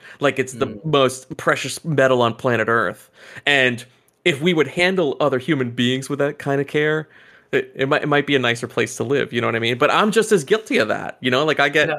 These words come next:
Speaker 2: yeah.
Speaker 1: I get a
Speaker 2: Me
Speaker 1: new
Speaker 2: too.
Speaker 1: device, and that's all of a sudden I have all of these feelings and protections on it. I'm, like, treating it like it's not a piece of metal. And I think that's kind of, that's kind of the read that I, that's the thing I take away most from this movie is, like,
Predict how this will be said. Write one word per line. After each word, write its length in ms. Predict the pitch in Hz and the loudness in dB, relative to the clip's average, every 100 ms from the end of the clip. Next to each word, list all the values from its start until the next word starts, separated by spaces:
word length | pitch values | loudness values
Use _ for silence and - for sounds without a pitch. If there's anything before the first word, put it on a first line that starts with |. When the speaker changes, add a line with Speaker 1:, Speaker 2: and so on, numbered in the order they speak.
| 131 | -6
Speaker 2:
yeah. 120 | 135 - | -10 0
Speaker 1:
I 120 | 165 | 2
get 180 | 160 175 | 4 4
a 60 | 170 | 4
Speaker 2:
Me 100 | 175 | 4
Speaker 1:
new 60 | |
Speaker 2:
too. 60 | 175 | 2
Speaker 1:
device, 440 | 160 156 196 208 | 2 2 2 2
and 220 | 175 151 151 | -2 0 2
that's 240 | 185 180 | 0 2
all 140 | 175 | 2
of 100 | 175 | 2
a 40 | 170 | 0
sudden 320 | - 185 196 | 0 0 0
I 100 | 165 | -2
have 220 | 160 160 | -2 -2
all 280 | 175 214 208 | 0 2 0
of 100 | 170 | 0
these 300 | 156 147 - _ _ - - | -2 -4 -6 _ _ -20 -20
feelings 760 | - - 233 339 208 143 131 | -8 -2 2 4 4 2 0
and 120 | 127 | -2
protections 720 | 120 143 - 196 - - 180 | -2 -4 -2 -6 -4 -2 0
on 140 | 135 120 | 2 2
it. 80 | 120 | 2
I'm, 80 | 120 | 0
like, 200 | 120 - - _ | -2 -4 -20 _
treating 340 | - 180 233 214 | -6 -2 2 2
it 120 | 143 | 2
like 200 | 143 170 | 0 0
it's 320 | 123 - - - | -6 -10 -16 -8
not 380 | 120 151 196 190 - | -2 0 -2 -6 -14
a 40 | 131 | -12
piece 280 | - 185 | -8 -4
of 100 | 143 | -4
metal. 380 | 127 131 - - _ _ - - - - | -2 -2 -4 -6 _ _ -20 -20 -12 -2
And 100 | 139 | 0
I 140 | 156 | 0
think 160 | 220 214 | -2 -4
that's 120 | 277 | -4
kind 200 | - 254 | 0 2
of, 160 | 220 - | 0 2
that's 220 | 190 - | 0 2
kind 160 | 330 320 | 0 2
of 60 | |
the 100 | 175 | 2
read 400 | 131 143 156 127 | 2 0 0 0
that 180 | 120 - | 0 2
I, 140 | 127 | 2
that's 180 | 131 180 | 2 -2
the 80 | 262 | -2
thing 140 | 220 | 0
I 80 | 156 | 0
take 180 | 139 139 | 0 0
away 160 | 117 110 | 0 0
most 260 | 107 113 | -2 -4
from 140 | 113 104 | -6 -8
this 180 | 92 | -10
movie 360 | 117 110 95 90 | -8 -6 -6 -8
is, 180 | 92 - | -8 -4
like, 340 | 123 101 - | -2 -4 -6